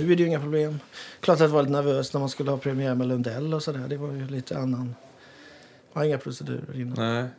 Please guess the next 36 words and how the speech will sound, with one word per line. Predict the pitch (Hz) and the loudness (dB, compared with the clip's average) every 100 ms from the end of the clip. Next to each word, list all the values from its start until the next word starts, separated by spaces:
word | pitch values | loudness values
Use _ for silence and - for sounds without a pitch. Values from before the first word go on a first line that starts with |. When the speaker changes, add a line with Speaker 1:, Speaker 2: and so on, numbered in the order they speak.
| - - - - - | -20 -20 -20 -20 -6
Speaker 2:
För | - | -2
annars | 110 110 110 | 0 -2 -2
så | 123 | -2
har | 117 | -2
man | 120 | -2
ju | 113 | -2
märkt, | 104 95 87 - | -2 -4 -4 -4
eh, | 90 90 90 | -2 -2 -4
man | 92 | -6
har | 90 | -8
spelat | 85 90 87 85 | -6 -4 -4 -4
med | 87 87 | -6 -8
folk | 82 87 | -6 -10
sådär | - 85 | -8 -8
som, | 85 87 85 - - - - | -6 -8 -12 -16 -20 -20 -8
nästan | - - 92 | -4 -4 -4
som | 95 95 | -4 -4
idrottsmän, | 104 87 92 - 123 127 113 | -4 -4 -4 -2 2 2 2
att | 104 101 | -2 -2
de | 101 98 | -4 -2
har | 98 | -4
någon | 92 | -4
så | 90 92 | -4 0
här, | 92 92 90 | 0 0 -2
att | 95 | -4
de | 104 | -2
måste | 101 - 98 | -2 -2 -6
liksom | 90 - | -4 0
Speaker 1:
Då | 143 | 4
är | 151 | 4
de | 131 | 2
nervösa. | 139 135 123 - 139 135 | 0 0 -2 -4 -8 -6
Speaker 2:
Ja. | - 104 90 - - - | 0 0 0 -8 -20 -14
Speaker 1:
Mm. | - 120 | -6 -4
Speaker 2:
Men, | 113 | -2
eh, | 113 110 - - 57 | -4 -4 -6 -8 -12